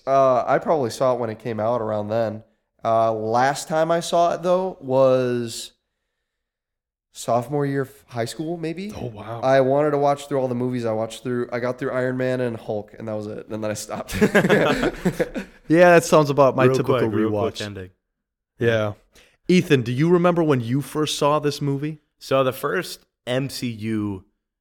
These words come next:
Speaker 3: film I saw was Captain America, the First Avenger. And I watched that the night before my grandma took us to see The Avengers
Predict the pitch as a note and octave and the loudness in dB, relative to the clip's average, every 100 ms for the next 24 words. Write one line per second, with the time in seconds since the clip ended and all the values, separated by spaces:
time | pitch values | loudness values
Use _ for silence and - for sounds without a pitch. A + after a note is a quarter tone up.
0 | _ - A#2 G#2+ G2+ F#2+ - G#2 F#2 F2 | _ -4 -2 -2 -4 -6 -6 -4 -4 -4
1 | F#2 F2+ - F#2 E2+ F#2+ E2+ E2+ E2+ E2 | -6 -6 -10 -10 -10 -12 -12 -12 -14 -16
2 | E2+ E2+ - F2 - F2+ F2 E2+ F2 - | -18 -18 -14 -14 -12 -14 -14 -12 -16 -16
3 | _ _ _ - F#2+ F#2 F#2+ G#2 G#2+ - | _ _ _ -10 -6 -4 -2 -4 -4 -8
4 | G#2 - G2 F#2+ G2+ - G2+ - G#2 F#2+ | -8 -6 -8 -4 -6 -6 -14 -12 -8 -6
5 | F#2+ F2+ _ _ _ _ - F#2+ F#2+ - | -4 -6 _ _ _ _ -10 -8 -8 -8
6 | G2+ G2+ F#2+ F2 - G2 - F2+ - F2+ | -6 -6 -6 -10 -12 -12 -10 -14 -16 -18
7 | - F2 E2 F2+ E2+ F2 F2 E2+ E2 _ | -16 -16 -14 -12 -12 -12 -12 -16 -20 _
8 | - | -20